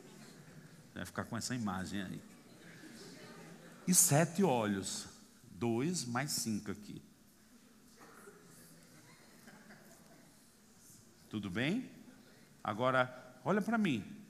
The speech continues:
É dele, do Cordeiro, que procede o Espírito de Deus que é derramado na terra.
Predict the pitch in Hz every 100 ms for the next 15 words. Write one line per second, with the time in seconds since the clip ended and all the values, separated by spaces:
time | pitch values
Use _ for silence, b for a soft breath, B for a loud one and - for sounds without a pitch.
0 | - - - - - - - - - 139
1 | 113 92 135 165 190 147 117 120 131 98
2 | 92 92 123 147 117 127 - 143 131 -
3 | - 127 123 127 123 - - - 156 160
4 | - 131 110 82 107 123 - 123 107 110
5 | 110 98 95 98 110 127 - 82 78 80